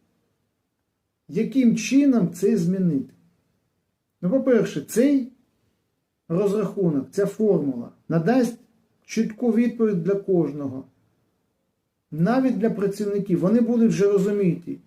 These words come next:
якщо їм виповниться шістдесят років, яку ж вони пенсію будуть отримувати. І ця пенсія буде виплачена з Пенсійного фонду України. Бо Пенсійний фонд буде мати пряме відношення до людини пенсійного віку.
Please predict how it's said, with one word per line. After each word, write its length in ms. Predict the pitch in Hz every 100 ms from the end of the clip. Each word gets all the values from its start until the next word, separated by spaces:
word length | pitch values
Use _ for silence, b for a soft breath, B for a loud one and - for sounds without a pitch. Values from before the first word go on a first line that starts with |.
| _ _ _
якщо 440 | 151 165 - 226 190
їм 220 | 180 190
виповниться 540 | 175 196 175 165 165
шістдесят 400 | 156 165 - 151
років, 340 | 180 262 - 156
яку 240 | 170 247
ж 60 | -
вони 180 | 214 202
пенсію 460 | 214 226 - 180
будуть 260 | 160 170 165
отримувати. 560 | 165 135 123 - - _ _ _ _ -
І 80 | 180
ця 180 | 170 226
пенсія 520 | 277 311 269 226 196
буде 520 | 156 175 151 135 131 - _ _
виплачена 800 | - 139 226 175 151 - 135 131 - _ _ _ _ _ _ _ _ _ _ _ _ _ _
з 80 |
Пенсійного 520 | - 240 233 285 285 214
фонду 360 | - 226 202
України. 480 | 196 170 156 120 113 - _ -
Бо 160 | 175
Пенсійний 460 | 240 240 233 277 220
фонд 360 | - 285 220
буде 220 | 165 220 196
мати 500 | 220 214 175 135 127 _
пряме 300 | - 185 220
відношення 580 | 190 175 254 277 202 180
до 200 | 156 175
людини 400 | 185 196 240 226
пенсійного 500 | 180 170 143 151 139
віку. 300 | 123 117 -